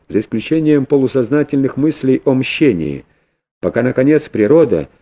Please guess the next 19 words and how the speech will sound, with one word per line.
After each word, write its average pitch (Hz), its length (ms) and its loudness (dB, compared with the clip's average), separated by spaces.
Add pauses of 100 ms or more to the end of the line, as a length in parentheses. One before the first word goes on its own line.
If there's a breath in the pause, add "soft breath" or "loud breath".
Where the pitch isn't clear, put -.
(140)
безо 101 260 0
всякой 196 340 2
помощи 160 400 0
восстановила 135 720 2
то, 175 400 2 (160 soft breath)
что - 200 -2
так 92 200 0
грубо 156 500 2
разрушил 107 480 0
капитан. 80 540 -4 (760)
Через 92 260 2
десять 160 380 2
дней 156 160 2
после 151 320 0
того, 135 240 4
как 135 180 -6
его 123 180 2
вынесли 123 440 0
наверх, 120 480 0